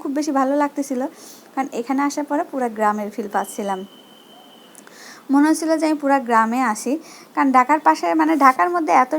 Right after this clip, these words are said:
সুন্দর গ্রামের মতন পরিবেশ আসলে আমি তো কখনো এভাবে দেখি নাই। কারণ আগে যখন ঢাকাতে ছিলাম তখন তো আমি তেজগাঁও ছিলাম, আর তেজগাঁও এরকম পরিবেশ নাই। কিন্তু মিরপুরে এসে দেখি যে না, মাশাআল্লাহ,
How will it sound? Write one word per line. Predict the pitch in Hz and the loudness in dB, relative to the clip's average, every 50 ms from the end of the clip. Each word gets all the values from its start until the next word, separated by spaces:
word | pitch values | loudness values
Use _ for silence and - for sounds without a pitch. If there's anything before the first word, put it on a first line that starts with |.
| 302 | -2
সুন্দর | - 311 294 302 285 | 0 2 2 2 2
গ্রামের | 240 254 254 254 262 269 269 269 | 2 2 2 2 2 2 0 0
মতন | 269 277 285 277 | 0 -2 -2 -2
পরিবেশ | - 269 247 240 240 226 240 285 320 - - - - | -2 -2 -2 -2 -2 -2 -2 -2 -2 -4 -2 -2 -2
আসলে | 226 - - 247 254 254 | -2 -2 -4 -2 -2 -2
আমি | 247 240 240 | -2 -2 -4
তো | 269 269 | -4 -4
কখনো | 262 262 277 262 254 254 | -4 -4 -4 -4 -4 -2
এভাবে | 254 247 254 262 | -2 -4 -4 -2
দেখি | 226 233 226 - 254 | -2 -4 -2 -2 -4
নাই। | 247 233 262 320 - - - - - - - - | -4 -4 -4 -6 -8 -12 -20 -20 -20 -20 -18 -10
কারণ | - - - - - 240 | -8 -8 -4 -2 0 0
আগে | 247 285 302 294 | 0 0 0 0
যখন | 302 302 320 302 302 | 0 0 0 0 0
ঢাকাতে | 294 302 294 285 311 294 | 0 -2 -4 -6 -4 -4
ছিলাম | - 302 285 277 | -2 -2 -2 -2
তখন | 269 269 285 269 | -2 -2 -2 -2
তো | 285 285 | 0 0
আমি | 285 277 - | -2 0 0
তেজগাঁও | 285 269 269 254 254 285 277 285 285 277 | 0 0 0 0 0 0 0 2 0 -2
ছিলাম, | - 262 247 262 254 240 | -4 -4 -4 -2 -4 -4
আর | 233 - | -4 -4
তেজগাঁও | 254 247 240 233 - 277 311 285 240 | -6 -6 -4 -4 -2 -2 0 0 0
এরকম | 226 226 226 240 240 233 | -2 -2 -4 -6 -4 -4
পরিবেশ | 254 233 233 233 226 226 - 220 202 | -2 -2 -2 -2 -4 -6 -6 -8 -8
নাই। | 196 208 - - - - - - - - - - | -8 -10 -12 -14 -20 -20 -20 -20 -20 -20 -8 -6
কিন্তু | 294 277 277 285 277 | -2 0 2 2 2
মিরপুরে | 277 277 277 277 285 302 311 311 302 | 2 2 0 -2 -2 0 0 0 0
এসে | 294 311 269 269 | -2 -2 -2 -2
দেখি | 269 269 294 277 254 | -2 -2 -2 -2 -2
যে | 262 247 233 | -2 -2 -2
না, | 240 226 226 | -2 -4 -4
মাশাআল্লাহ, | 240 240 240 - 269 254 254 254 | -4 -4 -4 -4 -4 -4 -2 -4